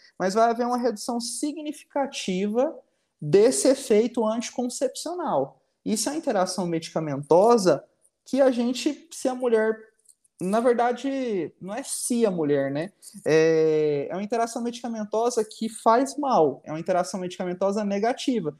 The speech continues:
porque independentemente se ela quer ou não quer a gravidez, o, o medicamento, ele vai fazer o seu efeito, né? Que vai ser, é, livrar ali o trato geniturinário da infecção,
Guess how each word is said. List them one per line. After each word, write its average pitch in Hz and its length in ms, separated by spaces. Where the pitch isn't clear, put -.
porque 233 220
independentemente 262 920
se - 120
ela 196 180
quer 208 360
ou 220 80
não 196 200
quer 160 280
a 156 40
gravidez, 196 840
o, 180 280
o - 20
medicamento, 220 960
ele 190 160
vai 185 260
fazer 247 240
o 233 60
seu 233 200
efeito, 269 600
né? 151 180
Que 160 140
vai 180 240
ser, 180 640
é, 165 840
livrar 185 600
ali 196 180
o 185 60
trato 165 800
geniturinário 175 1080
da 160 240
infecção, 202 880